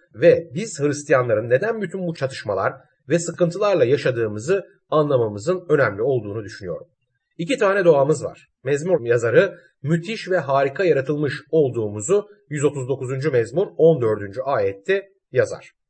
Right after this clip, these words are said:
İnsan çok karmaşık bir yaratıktır. Günümüzde insan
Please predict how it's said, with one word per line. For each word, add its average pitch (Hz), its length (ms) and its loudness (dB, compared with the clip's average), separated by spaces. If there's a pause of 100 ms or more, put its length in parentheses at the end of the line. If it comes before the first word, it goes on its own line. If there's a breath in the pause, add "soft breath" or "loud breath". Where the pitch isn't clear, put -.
(140)
İnsan 190 320 0
çok 226 220 2
karmaşık 160 460 2
bir 139 80 -2
yaratıktır. 110 720 -2
Günümüzde 156 680 2
insan 139 500 -4